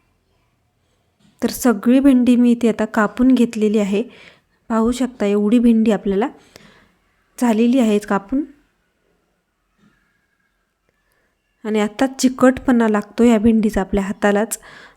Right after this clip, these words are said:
तर आता भाजी बनवायला घेऊयात. तर इथे गॅसवर एक कढई ठेवली आहे, त्याच्यामध्ये मोठ्या चमचे तेल घालणार आहे. तेलाला गरम होऊ द्यायचं आहे आपल्याला अगोदर.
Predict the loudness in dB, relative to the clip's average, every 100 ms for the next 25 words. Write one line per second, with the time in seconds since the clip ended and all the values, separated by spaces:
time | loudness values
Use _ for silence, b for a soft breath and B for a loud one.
0 | B -6 -4 -6 -8 -10 _ -6 -2 0
1 | 0 0 -2 -4 -2 -2 -4 -10 b b
2 | -2 0 0 0 0 0 2 2 4 4
3 | 6 4 4 2 2 2 0 -2 -6 -16
4 | -20 _ -6 -2 -2 0 2 2 0 -2
5 | -2 -4 -6 B _ -10 -6 -4 -2 2
6 | 2 4 4 2 2 0 0 -2 0 2
7 | 2 2 2 2 4 4 2 2 0 -4
8 | -2 0 0 0 -2 0